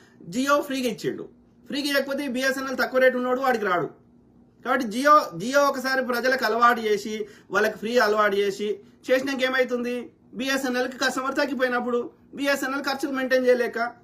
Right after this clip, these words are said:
ఇది లా-, నష్టం వచ్చిందని చెప్పి వాడు ఇచ్చేసిండు, ఇక దాన్ని లేకుండా చేసేసిండు బిఎస్ఎన్ఎల్. ఏ బిఎస్ ఆల్టర్నేటివ్ లేకుండా చేసినాక ఇక రేట్లు వేస్తుండు Jio వాడు.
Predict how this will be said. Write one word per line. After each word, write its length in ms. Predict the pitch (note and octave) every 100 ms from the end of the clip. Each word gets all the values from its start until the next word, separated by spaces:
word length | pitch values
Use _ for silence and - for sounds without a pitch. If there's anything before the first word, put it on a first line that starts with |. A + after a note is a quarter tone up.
| _ _ _ _ _
ఇది 160 | - C4 B3+
లా-, 160 | A#3+ G3
నష్టం 240 | A3+ C#4 C4+
వచ్చిందని 380 | C4 C4 C4 B3+
చెప్పి 140 | B3+
వాడు 220 | D#4+ D4+ C#4 - B3+
ఇచ్చేసిండు, 360 | B3 A3 D#3 F3
ఇక 80 | G3 F#3+
దాన్ని 180 | B3 B3
లేకుండా 220 | A#3+ A3+ G3
చేసేసిండు 480 | D#3+ C3 - G#2
బిఎస్ఎన్ఎల్. 560 | G2 D3 C3 A#2 G#2 - - _ _ -
ఏ 120 | A#3 C#4
బిఎస్ 260 | C4 C#4+ C#4 -
ఆల్టర్నేటివ్ 500 | A#3 C4 D4 D4 C#4 C4
లేకుండా 240 | C4+ C#4+
చేసినాక 420 | C4 A#3 G#3 E3 D#3+ G#3+ - -
ఇక 80 | - D#4
రేట్లు 220 | D#4+ D#4+
వేస్తుండు 380 | D4+ D4 D4 C4+ B3
Jio 140 | C4 B3
వాడు. 160 | A#3+